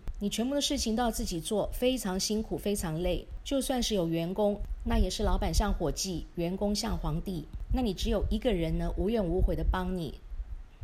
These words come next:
那就是你的太太。所以呢，你有老板的名，也有老板的运，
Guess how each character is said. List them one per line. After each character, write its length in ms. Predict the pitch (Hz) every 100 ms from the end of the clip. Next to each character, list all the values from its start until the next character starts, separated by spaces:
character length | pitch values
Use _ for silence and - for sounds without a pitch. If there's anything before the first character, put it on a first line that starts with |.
| - - -
那 100 | 220
就 140 | 220
是 140 | 220 202
你 100 | 160
的 80 | 156
太 240 | 202 185
太。 240 | 156 - - - - - - -
所 180 | - 226
以 140 | 220
呢， 180 | 196 202
你 120 | 202
有 120 | 226
老 180 | 175 190
板 160 | 196 170
的 60 |
名， 340 | 175 170 165 185 -
也 100 | 214
有 160 | 247
老 140 | - 196
板 140 | 170
的 100 | 165 -
运， 180 | 240